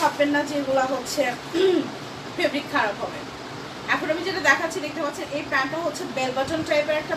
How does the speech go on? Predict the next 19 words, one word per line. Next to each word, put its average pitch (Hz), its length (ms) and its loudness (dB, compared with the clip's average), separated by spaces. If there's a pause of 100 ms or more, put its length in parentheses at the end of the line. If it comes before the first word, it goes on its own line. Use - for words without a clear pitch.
(100)
pant, 330 280 2 (2250)
সাদা 320 360 6
স্লিভলেসটা 320 680 0 (180)
একটু 302 380 -2 (1300)
nightwear 262 540 4
discount, 285 520 2 (1120)
সাদা 285 320 4
স্লিভলেসটা 269 880 0 (260)
দেখাও, 226 420 0 (440)
nightwear 233 480 0 (160)
discount 254 600 -2
প্রোডাক্ট। 226 320 -4
আচ্ছা, 277 160 -4 (100)
আচ্ছা, 330 220 -4
ডিসকাউন্টের, 330 760 -2
আহ, - 560 -8 (100)
কোনো 311 420 0 (420)
দেখাইছি 330 420 -2
না 359 80 0